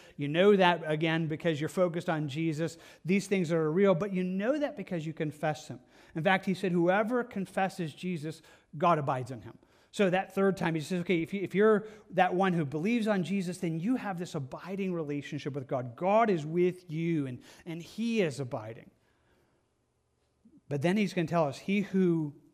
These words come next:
abides in love abides in God." Like, if you'll be in this place of both knowing God's love and expressing that,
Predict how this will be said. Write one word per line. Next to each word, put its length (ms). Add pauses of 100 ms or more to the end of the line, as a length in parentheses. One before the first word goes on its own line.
(520)
abides 520
in 200
love 280 (1120)
abides 360
in 120
God." 300 (340)
Like, 120
if 120
you'll 220
be 280
in 80
this 140
place 320
of 140
both 200
knowing 400
God's 280
love 260
and 80
expressing 640
that, 300